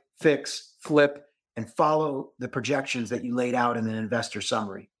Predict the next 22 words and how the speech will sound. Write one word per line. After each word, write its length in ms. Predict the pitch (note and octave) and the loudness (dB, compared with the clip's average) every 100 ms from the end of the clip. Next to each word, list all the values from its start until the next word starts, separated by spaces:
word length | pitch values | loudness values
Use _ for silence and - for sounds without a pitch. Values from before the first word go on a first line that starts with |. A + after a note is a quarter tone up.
| _ | _
You 80 | G#2+ | -8
know, 80 | G#2 | -6
follow 360 | B2+ A#2+ A#2+ A#2+ | 0 2 2 0
it 160 | A#2+ - | -2 -4
li-, 100 | - | -2
as 180 | B2+ A#2 | -2 -6
a, 60 | F#2 - | -8 -6
like 160 | A#2+ | -6
a 60 | G#2 | -2
blueprint. 440 | C3 C#3+ - - - _ _ _ _ _ | 0 0 -2 -8 -12 _ _ _ _ _
And 100 | A#2+ | -2
we 120 | C3 C#3+ | 0 4
did 200 | G3 D#3+ | 4 4
that 360 | C3 B2+ - _ _ | 0 -2 -8 _ _
ten 200 | - D3+ | 2 4
or 80 | D3+ | 4
fifteen 460 | C#3+ D3 - B2+ A#2 | 0 -6 -2 -2 0
times 580 | C#3+ A2+ F#2 - - _ _ _ _ - | 0 0 -4 -12 -16 _ _ _ _ -6
before 380 | A#2+ D3 C#3 C3 | -4 0 0 0
we 80 | |
said, 240 | B2+ C#3 D3 | 0 2 2
"Okay, 460 | C#3+ C3 A#2 A2 | 2 0 0 -2